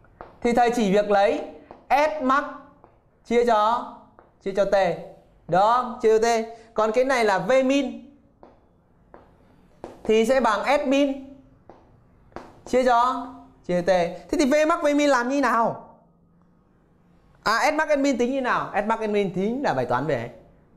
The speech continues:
quãng đường. Đúng không nhỉ? Ba phần rất quan trọng. Hai tay một chân rồi, con người nó phải cân đối, nó phải thêm một chân nữa.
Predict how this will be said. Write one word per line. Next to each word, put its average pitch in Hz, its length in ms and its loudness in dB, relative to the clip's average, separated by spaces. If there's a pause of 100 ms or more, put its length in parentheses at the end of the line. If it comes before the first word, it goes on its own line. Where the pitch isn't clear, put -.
(160)
quãng 143 220 -4
đường. 120 340 -4 (500)
Đúng 208 180 2
không 240 80 2
nhỉ? 233 80 2 (960)
Ba 190 240 0
phần 175 220 0
rất 240 160 -2
quan 190 160 -2
trọng. 165 360 -4 (240)
Hai 185 240 -2
tay 190 140 0
một 165 200 -2
chân 190 220 0
rồi, 170 220 2
con 196 180 -4
người 185 180 2
nó 202 80 -6
phải 214 100 -4
cân 208 220 -2
đối, 214 240 0 (460)
nó 214 80 -16
phải 180 140 -8
thêm 196 200 0
một 170 120 -4
chân 202 180 0
nữa. 226 160 2